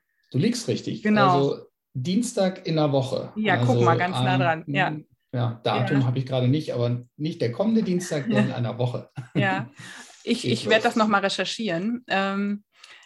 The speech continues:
Speaker 2: ja, w-, erzähl noch mal, worum es denn da geht. Was nimmst du da mit aus deiner Berufserfahrung in dieses Seminar? Wovon können Menschen profitieren, die da teilnehmen?
Speaker 1: Also grundsätzlich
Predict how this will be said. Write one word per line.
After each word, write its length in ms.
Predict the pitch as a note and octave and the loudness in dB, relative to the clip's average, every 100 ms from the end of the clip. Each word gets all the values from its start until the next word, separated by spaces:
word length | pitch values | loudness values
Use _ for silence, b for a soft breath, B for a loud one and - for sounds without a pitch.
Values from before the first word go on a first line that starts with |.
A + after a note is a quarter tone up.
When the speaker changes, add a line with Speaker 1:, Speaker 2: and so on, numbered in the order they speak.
| B B - - | B B -18 -8
Speaker 2:
ja, 420 | G#3+ G#3+ - G3+ | 0 2 2 -2
w-, 60 | |
erzähl 360 | - G#3+ C#4 D4+ | -2 -2 0 0
noch 140 | D4+ | 0
mal, 240 | C4 B3+ A3+ | 2 0 0
worum 260 | A#3 A#3+ | -2 0
es 220 | A#3+ A#3+ - | 0 -2 -6
denn 220 | G#3 G#3 | -4 -2
da 220 | F#3+ F3 | 0 0
geht. 260 | E3 D#3 D#3+ | -2 -8 -6
Was 160 | G#3 A3 | -4 -2
nimmst 280 | B3+ B3 | -2 -2
du 40 | A#3 | -2
da 140 | G3+ | -2
mit 300 | G3 B3+ - | -2 -4 -2
aus 200 | G#3 G#3 | -2 -2
deiner 300 | - F#3+ F#3 | -2 -2 -2
Berufserfahrung 1000 | F3+ F#3 C#4 - - B3 - A3+ A3+ A3 | -4 -6 -8 -2 0 0 2 2 2 0
in 200 | - B3+ | 0 2
dieses 320 | A#3+ G#3 G3+ | 2 -2 -6
Seminar? 540 | G3+ F#3+ F#3 E3+ G3 C4 | -6 -4 -2 0 0 -2
Wovon 260 | C4 B3+ | -2 -2
können 300 | B3 A#3+ A3 | -2 -2 -2
Menschen 320 | G#3 G#3 G#3+ A3+ | 0 -2 -4 -8
profitieren, 680 | G#3+ - G#3 - A3 G#3+ | -8 -10 -10 -4 -2 0
die 140 | G3+ G3+ | -2 -2
da 280 | F#3+ F#3 F#3 | 0 0 -2
teilnehmen? 760 | - F3 F3 E3 D#3 D#3+ D#3+ - _ _ _ _ _ _ _ B B B _ _ - | -4 -4 -4 -6 -8 -10 -10 -16 _ _ _ _ _ _ _ B B B _ _ -6
Speaker 1:
Also 240 | C3 C#3+ | -2 0
grundsätzlich 720 | C3 F3+ G3 F#3+ F#3 - - | 0 -2 -2 -4 -6 -8 -12